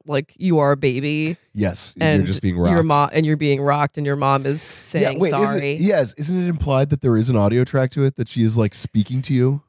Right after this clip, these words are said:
Speaker 1: Yeah, or at least the, the implication of speaking. I mean, that's the thing, 'cause,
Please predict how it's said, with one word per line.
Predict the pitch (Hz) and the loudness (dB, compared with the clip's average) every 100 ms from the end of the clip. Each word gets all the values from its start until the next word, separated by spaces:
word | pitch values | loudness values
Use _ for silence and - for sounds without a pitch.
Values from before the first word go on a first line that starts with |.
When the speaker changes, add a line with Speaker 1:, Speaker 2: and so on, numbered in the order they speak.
| _ 214 | _ -2
Speaker 1:
Yeah, | 202 196 | 0 2
or | 170 131 | 2 0
at | 165 | 0
least | 175 170 - | 2 0 -2
the, | 170 156 - | -2 -2 -2
the | 151 156 | -2 2
implication | 147 156 147 151 151 151 143 | 2 0 -2 2 2 0 -8
of | - | -10
speaking. | - - - - 101 175 170 _ - | -12 -12 -8 -6 -4 -6 -8 _ -2
I | |
mean, | 196 190 170 156 | 2 2 2 0
that's | 196 208 | 0 2
the | 190 | 0
thing, | 196 180 143 139 | 2 0 0 -4
'cause, | 180 139 - - | -6 -4 -6 -14